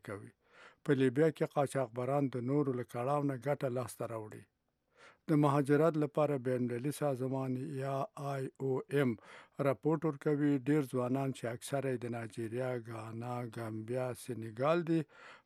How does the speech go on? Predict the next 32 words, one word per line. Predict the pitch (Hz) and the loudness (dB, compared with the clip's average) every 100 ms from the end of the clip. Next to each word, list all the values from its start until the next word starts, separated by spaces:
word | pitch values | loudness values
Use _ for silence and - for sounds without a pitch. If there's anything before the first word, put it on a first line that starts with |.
| - 135 | -2 -2
د | - _ - | -2 _ -2
قاچاقبرانو | 131 127 - 131 110 110 120 131 156 151 143 135 | -2 -2 0 0 0 -4 -2 4 6 6 4 4
په | 123 117 | 0 0
لومو | 143 156 147 | 2 4 4
کې | 147 123 | 2 0
راګیر | 120 104 113 - - | 0 -2 -6 -6 -2
کیږي. | 120 107 113 _ - - _ - | -2 -2 -12 _ -20 -20 _ 4
کله | 180 170 - | 8 8 6
چې | 160 | 2
دوی | 147 165 | 6 6
لیبیا | 151 147 147 156 151 | 6 4 6 4 4
ته | 139 | 0
په | 143 135 | 0 2
لاره | 147 143 139 - 143 123 | 4 4 2 0 -6 -6
د | 127 120 | -4 -2
نیجر | 120 113 113 151 160 - - 127 | -2 -4 2 4 6 2 -4 -6
اګادیس | 127 120 127 123 110 180 185 - | -6 -4 -4 -4 2 2 2 2
ته | 156 143 | 2 4
ورسیږي، | 156 147 - 156 143 151 156 - - - | 4 2 2 0 2 0 -2 -10 -20 -2
نو | 143 127 | 0 2
د | 127 - | -2 0
سختو | 190 - - 135 - | 0 0 -4 -6 -6
ستونزو | - 165 160 151 | -2 0 0 -2
سره | 170 139 | -4 -2
مخامخ | 123 - 123 113 - - | -4 -4 -4 -4 -10 -4
کیږي. | 127 113 123 - _ _ _ _ _ _ _ - | -4 -4 -14 -20 _ _ _ _ _ _ _ -6
آی | 160 160 160 156 - | 2 6 6 2 2
او | 143 139 143 147 | 4 4 2 2
ایم | 139 131 120 127 | 2 2 0 4
وایي، | 151 151 147 - 135 117 | 4 6 2 0 -6 2
دوی | 147 135 | 2 2
اکثره | 123 - 170 | -2 2 4